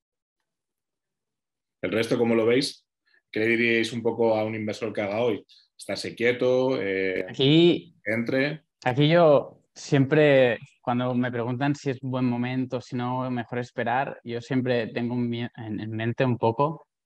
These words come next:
Speaker 2: lo que pasó con el fondo de Peter Lynch, ¿no? Peter Lynch es de, bueno, ha sido de los mejores inversores a lo largo de, de la historia.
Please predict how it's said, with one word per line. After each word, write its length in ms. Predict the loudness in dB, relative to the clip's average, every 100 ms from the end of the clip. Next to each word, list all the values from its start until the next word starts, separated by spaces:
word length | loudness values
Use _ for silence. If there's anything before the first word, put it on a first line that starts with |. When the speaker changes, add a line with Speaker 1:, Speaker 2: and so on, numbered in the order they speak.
| _ _ -2
Speaker 2:
lo 120 | 0
que 100 | 2
pasó 380 | 0 -2 -2 0
con 160 | 0
el 360 | 2 2 0 -4
fondo 300 | -6 -4 0
de 140 | -2
Peter 280 | -2 -6 -6
Lynch, 340 | -8 -12 -12 -6
¿no? 200 | -6 -2
Peter 300 | 0 2 2
Lynch 480 | 4 6 4 2 -4 -8 -6
es 160 | -4
de, 400 | 0 2 2 -2 -4
bueno, 220 | -6 -4
ha 100 | -6
sido 240 | 0 2
de 80 | 4
los 140 | 2
mejores 360 | -2 -2 0 2
inversores 560 | 2 0 -2 -2 -2 -2
a 60 |
lo 60 | -4
largo 280 | -4 -4 -4
de, 260 | -4 -6
de 60 | -6
la 120 | -8
historia. 500 | -10 -4 0 2 0